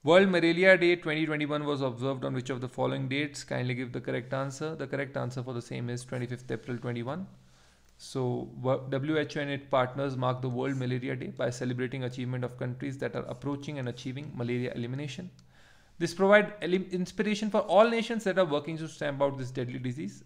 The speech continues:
and improve the health and livelihood of their population. Malaria is caused by female Anopheles mosquito. It's caused by a female mosquito,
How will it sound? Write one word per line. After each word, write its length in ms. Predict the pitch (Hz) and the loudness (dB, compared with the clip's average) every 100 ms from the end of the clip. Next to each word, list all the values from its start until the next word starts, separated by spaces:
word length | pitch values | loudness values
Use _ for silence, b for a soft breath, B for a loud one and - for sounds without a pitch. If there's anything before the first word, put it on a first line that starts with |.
| - | -8
and 100 | 135 | -8
improve 400 | 123 143 160 135 | -4 -4 -4 -2
the 200 | 139 - - - | -4 -6 -14 -10
health 280 | 131 143 139 | -4 -4 -4
and 140 | 123 | -4
livelihood 440 | 120 117 113 120 123 | -2 -4 -6 -8 -8
of 160 | 120 120 | -8 -8
their 100 | 131 | -8
population. 560 | 127 120 127 - - - B B B - | -8 -8 -12 -12 -16 -18 B B B -4
Malaria 360 | 139 143 147 | 0 4 4
is 120 | 143 | 2
caused 400 | - 139 139 135 | 4 6 6 4
by 140 | 131 131 | 0 0
female 460 | 131 143 139 143 | -2 -6 -4 -4
Anopheles 600 | - 135 135 135 131 135 | -2 -4 -2 -2 -2 -2
mosquito. 560 | 131 123 127 139 151 214 - - | -2 -4 -4 -8 -8 -8 -12 -12
It's 240 | 139 - | -12 -10
caused 320 | - 131 123 123 | -2 0 0 0
by 80 | |
a 80 | 127 | -2
female 360 | 127 165 180 156 | -2 -2 -2 0
mosquito, 480 | 123 127 135 127 | -2 -4 -8 -8